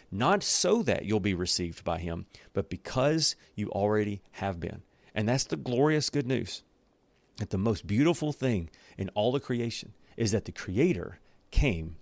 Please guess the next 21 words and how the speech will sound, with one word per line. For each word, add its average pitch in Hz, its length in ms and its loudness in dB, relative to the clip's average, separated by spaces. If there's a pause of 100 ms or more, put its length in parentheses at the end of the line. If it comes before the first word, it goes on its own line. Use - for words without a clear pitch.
(340)
for 92 160 -2
us. - 300 -8 (320)
Let's 110 100 -2
pray 101 140 0
together. 82 320 -6 (300)
Father, 113 180 6
thank 131 220 4
you 113 80 0
so 110 180 0
much 107 240 -2
for 101 80 -6
your 90 100 -2
goodness. 90 460 -4 (640)
Thank 139 260 6
you 117 60 0
for 113 100 0
sending 123 360 6
your 101 100 2
Son 110 400 0 (580)
to 123 80 2
die 101 420 4